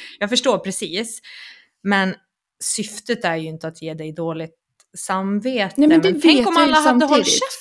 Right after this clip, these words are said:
Speaker 1: käften då? Tänk om alla hade
Speaker 2: Ja,
Speaker 1: hållit
Speaker 2: det är
Speaker 1: käften.
Speaker 2: sant.
Speaker 1: Det hade ju
Speaker 2: Det är sant.
Speaker 1: varit ännu konstigt. Men jag förstår dig.
Speaker 2: Mm, och jag förstår vad du vill säga också.
Speaker 1: Ja.
Speaker 2: Eller det du säger.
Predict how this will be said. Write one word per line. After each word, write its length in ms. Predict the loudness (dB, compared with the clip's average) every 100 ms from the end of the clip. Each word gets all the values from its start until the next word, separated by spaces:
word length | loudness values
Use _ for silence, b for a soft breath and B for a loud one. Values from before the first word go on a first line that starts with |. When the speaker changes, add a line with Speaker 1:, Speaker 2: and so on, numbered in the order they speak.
| -12 -14
Speaker 1:
käften 200 | -12 -12
då? 160 | -14 -10
Tänk 180 | -8 -4
om 60 |
alla 160 | -2 -2
hade 200 | -2 -2
Speaker 2:
Ja, 60 | -2
Speaker 1:
hållit 200 | -2 -2
Speaker 2:
det 60 |
är 40 | -4
Speaker 1:
käften. 200 | -6 -10
Speaker 2:
sant. 280 | -10 -12 -14 _ _ _ _ _
Speaker 1:
Det 60 | 0
hade 220 | 2 2
ju 100 | 0
Speaker 2:
Det 60 | 0
är 40 |
sant. 360 | -6 -14 -20 _ _ _ _ _ _ _ -16 -16 -10 -8
Speaker 1:
varit 200 | -4 -4
ännu 180 | -4
konstigt. 280 | -4 -6 -2
Men 120 | 0
jag 140 | 2 0
förstår 420 | -2 -2 -2 -2
dig. 340 | -6 -12 -16 _ _ _ _ _ -4
Speaker 2:
Mm, 360 | 0 2 0 0
och 80 | 0
jag 160 | 0
förstår 280 | -2 -4 -2
vad 120 | -2
du 100 | -4
vill 100 | -6
säga 240 | -6 -6 -6
också. 340 | -6 -8 -8 -12 _ _
Speaker 1:
Ja. 220 | -12 -10 -6
Speaker 2:
Eller 160 | -4 -4
det 160 | -4
du 80 | -6
säger. 480 | -8 -8 -8 -12